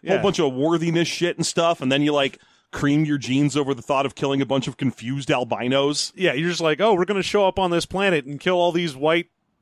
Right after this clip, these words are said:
Speaker 1: Russians."
Speaker 2: Yeah, it's not, it's not a good look.
Speaker 1: See, and white Russian is what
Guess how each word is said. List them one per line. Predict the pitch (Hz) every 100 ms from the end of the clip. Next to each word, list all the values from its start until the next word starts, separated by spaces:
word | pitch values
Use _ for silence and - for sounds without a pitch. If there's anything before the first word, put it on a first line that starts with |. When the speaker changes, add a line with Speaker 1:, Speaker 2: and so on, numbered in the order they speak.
| 156
Speaker 1:
Russians." | 165 180 - 131 117 117 - _ _ _ _ _ _ _ -
Speaker 2:
Yeah, | 127 110
it's | 101 135 -
not, | 190 175 139 _ -
it's | 156 -
not | 226 196
a |
good | 147 156 123
look. | 123 92 - - -
Speaker 1:
See, | 156 143
and | 127
white | 127 143
Russian | 120 131 131 123
is | 110 107
what | 113 98